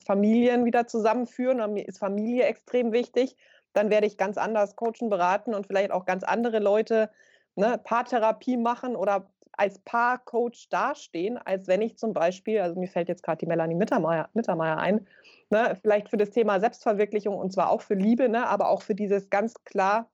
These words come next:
ne, also die macht ja diesen Bereich, ähm, Fremdgehen, also das, was ja auch extrem polarisiert.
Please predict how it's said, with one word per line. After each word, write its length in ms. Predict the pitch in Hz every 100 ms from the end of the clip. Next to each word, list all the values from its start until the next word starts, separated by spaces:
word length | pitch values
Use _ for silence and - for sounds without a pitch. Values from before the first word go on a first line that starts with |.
| -
ne, 200 | 208 240
also 180 | 196 196
die 160 | 190
macht 220 | 190 190 196
ja 80 |
diesen 200 | 190 190
Bereich, 480 | 185 175 175 175 180 -
ähm, 460 | 165 165 165 165 _ _ _ _ _ _ _
Fremdgehen, 840 | - 208 226 226 - 196 196 190
also 240 | - 190 175
das, 200 | 220 220
was 140 | 208
ja 80 | -
auch 160 | 185 - -
extrem 400 | 190 - 233 208
polarisiert. 760 | 214 190 185 170 180 247 277